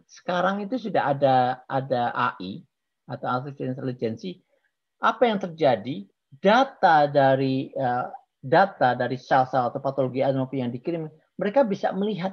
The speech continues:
itu semua. Mana sel yang mati, mana sel yang, sementara mata manusia, matanya si, si patolog itu tidak akan bisa menghitung tadi, yang sekecil tadi. Nah,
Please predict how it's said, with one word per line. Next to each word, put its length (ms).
itu 240
semua. 480
Mana 320
sel 240
yang 160
mati, 320
mana 320
sel 160
yang, 160
sementara 400
mata 560
manusia, 800
matanya 540
si, 240
si 240
patolog 580
itu 240
tidak 320
akan 160
bisa 220
menghitung 580
tadi, 220
yang 160
sekecil 400
tadi. 260
Nah, 160